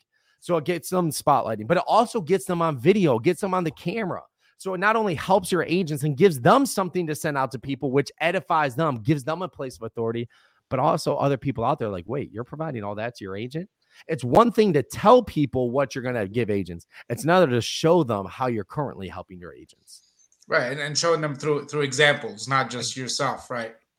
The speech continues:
Speaker 1: Exactly, 'cause everybody says they're the greatest. Everybody says they have the best leads in coaching, right? Let, let me show
Speaker 2: Right.
Speaker 1: you what I'm doing.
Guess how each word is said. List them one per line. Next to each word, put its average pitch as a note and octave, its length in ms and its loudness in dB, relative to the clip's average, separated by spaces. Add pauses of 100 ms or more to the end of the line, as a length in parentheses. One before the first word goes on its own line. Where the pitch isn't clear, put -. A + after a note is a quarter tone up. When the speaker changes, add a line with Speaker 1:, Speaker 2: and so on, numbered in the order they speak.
Speaker 1:
Exactly, F3 480 2
'cause D#3+ 120 0
everybody A3 320 8
says A#2+ 320 -2
they're G2+ 120 -8
the F#2 80 -12
greatest. E2 420 -6
Everybody F3 320 4
says C#3 400 -4
they A2 120 -2
have A2 180 -2
the G#2 40 -6
best G#2 220 -4
leads G2 320 -6
in F#2 80 -6
coaching, G#2 480 -6
right? B2 280 -2
Let, D3 180 -6
let G#3 100 -6
me E4 80 -2
show B2 300 0
Speaker 2:
Right. D#3 100 4
Speaker 1:
you G2+ 100 -2
what F#2+ 140 -4
I'm F2+ 140 -6
doing. E2 340 -12